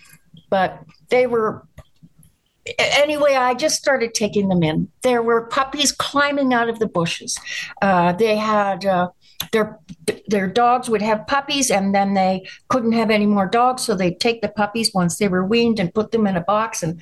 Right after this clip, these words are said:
put them in the, uh, nearest empty lot or in the woods.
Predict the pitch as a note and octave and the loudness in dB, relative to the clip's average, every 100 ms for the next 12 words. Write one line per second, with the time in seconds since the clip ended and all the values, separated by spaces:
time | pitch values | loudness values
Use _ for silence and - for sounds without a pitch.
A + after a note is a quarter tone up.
0 | - - _ C#4+ C#4+ D4+ C#4+ C4 B3 A3+ | -16 -20 _ -4 -2 0 2 4 2 0
1 | G#3+ - - _ - G#3+ G3+ F#3+ F#3 F3+ | -4 -18 -20 _ -4 2 4 4 2 2
2 | G#3+ A#3 A#3 A3+ G3+ - G#3+ G#3+ G#3+ G#3 | 2 4 4 2 0 -2 0 0 0 0
3 | B3+ C#4 C#4 C4+ A3 G3+ G3 F3+ F#3 A#3+ | 2 4 4 4 2 2 2 2 2 2
4 | A#3+ A#3 - | 2 2 -4